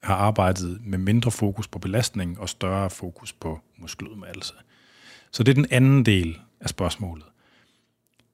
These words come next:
Og grunden til, at det ikke relaterer sig til CrossFit på den måde, som man tror, det er, at mange gentagelser, det kan jo,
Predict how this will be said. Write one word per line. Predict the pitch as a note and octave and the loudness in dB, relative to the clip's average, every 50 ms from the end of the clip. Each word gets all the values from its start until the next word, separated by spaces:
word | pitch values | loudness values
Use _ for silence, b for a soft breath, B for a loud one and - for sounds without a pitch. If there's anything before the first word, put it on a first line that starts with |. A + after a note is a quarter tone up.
| _ _ _ | _ _ _
Og | - A#2+ | 0 4
grunden | - D3 D3+ C#3+ B2+ | 6 8 8 8 6
til, | - | 6
at | A#2+ | 6
det | B2+ | 6
ikke | C3+ - A#2+ | 6 6 6
relaterer | A2+ G#2 G#2 - - D#3 B2+ E2 | 4 4 4 4 4 4 4 4
sig | - - - F#2 | 2 0 0 -2
til | - - G2+ F#2+ A2+ A2+ | 0 0 0 0 -2 -2
CrossFit | - - B2 B2 G#2+ - - G2 F#2 - - - _ | 0 2 4 4 4 2 0 -2 -2 -2 -6 -10 _
på | - G2+ | -2 2
den | G#2+ G#2+ | 2 4
måde, | G#2 G2+ G#2 | 4 4 2
som | F#2 G2+ | 2 2
man | F2+ F2+ | 0 0
tror, | - - - C3+ A#2 F2+ | -2 0 0 2 2 2
det | E2 - G2 | 0 0 0
er, | G2 | 2
at | F#2+ | 4
mange | G2 G2+ G2+ G#2+ A#2+ B2+ A#2+ | 4 6 8 8 8 8 8
gentagelser, | A2 A2 A#2 A#2 - - F#2+ E2 D#2 D#2 - - E2+ E2 - _ _ _ _ _ _ _ _ _ _ _ _ _ _ _ _ _ _ _ - | 8 6 6 6 6 4 2 2 0 -2 -4 -6 -6 -10 -12 _ _ _ _ _ _ _ _ _ _ _ _ _ _ _ _ _ _ _ -2
det | A#2 A2+ | -2 2
kan | - A#2 | 4 4
jo, | G#2+ F#2+ | 2 2